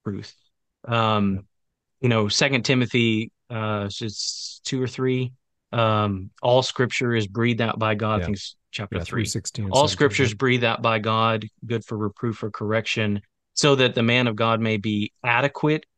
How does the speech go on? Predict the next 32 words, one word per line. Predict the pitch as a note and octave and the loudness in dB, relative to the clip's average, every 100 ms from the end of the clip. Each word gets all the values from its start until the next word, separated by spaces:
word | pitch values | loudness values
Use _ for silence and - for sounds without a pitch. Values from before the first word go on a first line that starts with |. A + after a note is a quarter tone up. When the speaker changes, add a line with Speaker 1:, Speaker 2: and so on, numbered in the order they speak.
| _ _ | _ _
Speaker 1:
And | B2+ A#2+ | 0 2
the | |
word | A2+ C#3+ F#3+ E3+ | 4 6 8 6
there, | C#3 B2+ B2+ A#2+ - | 6 6 6 4 0
adequate, | B2 C3 B2+ - A#2+ G#2 | -2 0 0 -2 -4 -4
it | - - | -12 -2
really | C3+ C3+ B2 | 2 4 2
means | A2+ A#2+ A#2+ G#2 | 2 2 2 0
complete, | - - A2+ - C#3 A2+ A2 | -4 -4 -4 -2 0 0 0
not | B2 A#2 A#2 | 0 0 2
lacking | A#2+ A2+ G#2+ G#2+ | 0 0 -2 0
anything. | A2 G#2 G2 E2+ - _ _ _ _ _ _ - | 0 -2 -4 -8 -10 _ _ _ _ _ _ -4
Speaker 2:
Right. | A#2+ | 2
Right. | A#2 | 2
Speaker 1:
Um, | G#2+ G2+ - - | 2 0 -4 -6
again, | A#2 A#2 C3 A2 | -2 2 4 4
that's | A#2 B2+ - | 2 0 -4
the | B2+ | -4
result | G#2+ G#2+ G2+ F#2+ A2 B2 - | -2 -2 -2 0 0 0 -2
of | A2 G#2+ G2 F#2+ - | 0 0 0 -6 -10
the | A2+ | -8
word | G2+ A2 G#2+ | -4 -2 -2
of | G2 | -4
God | G2+ G#2+ G#2 G#2 | -8 -6 -6 -6
in | A2 | -6
our | G2+ | -6
lives. | G2+ G2+ G2 | -4 -4 -4
Hebrews | C3 B2 A#2 A#2 G#2 - - _ _ _ _ - | -4 -2 0 2 0 -4 -10 _ _ _ _ 0
four, | B2+ B2 A#2 A2+ A2 A#2 | 4 6 6 6 2 -6
um, | - A2 A2 G#2 | -6 -2 0 -2
talks | G2+ A2+ G#2+ - | -2 -4 -4 -4
about | A2 G#2+ A2 | 0 0 0